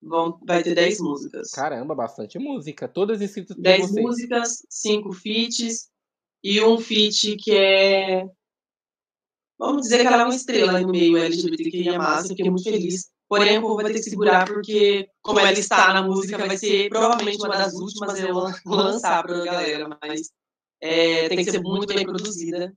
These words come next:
Speaker 1: né? Assim como as outras também, mas pra gravar um clipe com ela, do jeito que eu quero, acredito que eu vou ter que viajar pra fazer isso.
Speaker 2: Ela é
Speaker 1: Então,
Speaker 2: famosa
Speaker 1: vai
Speaker 2: no
Speaker 1: demorar um
Speaker 2: meio,
Speaker 1: pouquinho.
Speaker 2: então?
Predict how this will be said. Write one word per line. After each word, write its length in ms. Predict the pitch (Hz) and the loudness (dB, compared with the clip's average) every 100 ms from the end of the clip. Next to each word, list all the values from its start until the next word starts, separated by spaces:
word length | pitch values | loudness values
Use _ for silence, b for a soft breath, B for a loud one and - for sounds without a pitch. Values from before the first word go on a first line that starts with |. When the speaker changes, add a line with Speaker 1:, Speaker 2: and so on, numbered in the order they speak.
| - | -8
Speaker 1:
né? 240 | 165 170 | -2 -2
Assim 280 | 185 180 220 | 0 -2 0
como 120 | 214 208 | 2 2
as 120 | 214 | 4
outras 300 | 202 202 - | 2 -2 -4
também, 320 | 208 202 180 | -4 0 0
mas 180 | 185 190 | 0 -2
pra 160 | 185 185 | -2 0
gravar 240 | 185 185 | 2 0
um 40 | |
clipe 240 | 190 196 190 | 0 -4 -2
com 200 | 190 175 | -2 0
ela, 220 | 160 160 | 0 -2
do 40 | 165 | -4
jeito 120 | 165 | -6
que 40 | 175 | -6
eu 120 | 175 | -4
quero, 240 | 165 165 | -4 -4
acredito 180 | 175 180 | -4 -8
que 60 | 165 | -8
eu 40 | |
vou 120 | 170 | -10
ter 80 | 175 | -8
que 100 | 160 | -4
viajar 380 | 165 175 151 151 | -2 0 -2 -4
pra 100 | 160 | -8
fazer 220 | 156 151 | -10 -8
isso. 180 | - - _ _ | -10 -16 _ _
Speaker 2:
Ela 140 | 147 165 | 0 2
é 40 | |
Speaker 1:
Então, 120 | 165 170 | 4 6
Speaker 2:
famosa 140 | 190 | 8
Speaker 1:
vai 80 | 262 | 8
Speaker 2:
no 60 | |
Speaker 1:
demorar 180 | 359 196 | 6 4
um 100 | 285 | 4
Speaker 2:
meio, 120 | - | 4
Speaker 1:
pouquinho. 120 | 262 - | 4 2
Speaker 2:
então? 460 | - 294 170 127 | 0 -2 -4 -8